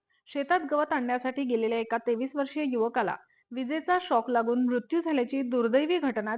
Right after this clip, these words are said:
छत्रपती संभाजीनगरच्या सिल्लोड तालुक्यातील डोईफोडा शिवारात घडली. पवन विवेक विक्रम जाधव, वय वर्ष तेवीस, राहणार भराडी, तालुका सिल्लोड असे मृत युवकाचे नाव आहे.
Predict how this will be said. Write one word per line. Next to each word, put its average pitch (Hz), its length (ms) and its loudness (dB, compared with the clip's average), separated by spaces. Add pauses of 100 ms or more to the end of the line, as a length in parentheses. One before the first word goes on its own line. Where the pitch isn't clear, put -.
छत्रपती 302 440 -2
संभाजीनगरच्या 247 920 0 (420)
सिल्लोड 294 380 0
तालुक्यातील 254 560 2
डोईफोडा 277 520 4
शिवारात 208 340 0
घडली. 208 340 -6 (480)
पवन 311 300 2
विवेक 254 400 0
विक्रम 254 420 2
जाधव, 208 320 2 (500)
वय 254 140 4
वर्ष 254 260 2 (140)
तेवीस, 262 280 2
राहणार 233 320 2
भराडी, 233 440 0
तालुका 220 320 2
सिल्लोड 220 440 0
असे 208 200 -2
मृत 247 300 0
युवकाचे 220 520 0
नाव 214 200 -2
आहे. 180 200 -6